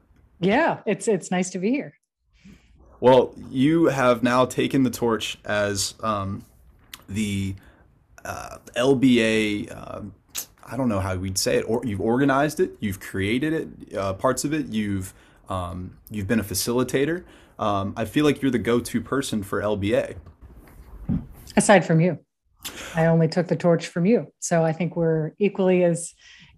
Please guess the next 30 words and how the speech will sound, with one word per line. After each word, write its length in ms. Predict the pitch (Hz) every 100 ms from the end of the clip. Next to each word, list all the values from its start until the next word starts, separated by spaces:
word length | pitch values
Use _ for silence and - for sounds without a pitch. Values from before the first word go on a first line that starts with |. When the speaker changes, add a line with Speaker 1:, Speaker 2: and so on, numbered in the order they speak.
| -
Speaker 1:
equally 300 | 208 196 185
as 100 | 156
knowledgeable 640 | 170 175 170 160 156 156
in 100 | 156
this 260 | 156 -
world. 460 | 175 156 160 143 139
And 100 | 156
it's, 200 | 160 165
it's 160 | 185 180
a 60 |
wonderful, 720 | 156 180 185 180 170 165 156 -
uh, 340 | - 101 - - _ -
program 580 | - 196 175 170 160 156
to 580 | - 170 156 151 147 156 _
work 260 | 180 185 -
through 280 | 160 147 - -
and 160 | 165 156
learn 180 | 170
from. 260 | 175 156 151 - _ - - - - - _ _ _ - _
Speaker 2:
Yes, 400 | 110 127 101 -
I 360 | - 113 120 123
have 280 | 117 120 101
facilitated 1040 | - - 113 107 131 127 143 127 127 123 -
L 180 | 113 117
B 240 | 123 104
A 320 | 101 98 98 -
for 800 | - - 104 95 95 92 92 98
three 360 | - - 123 147
sessions. 680 | - 98 98 101 117 - - - - -
You've, 480 | - 110 131 135 -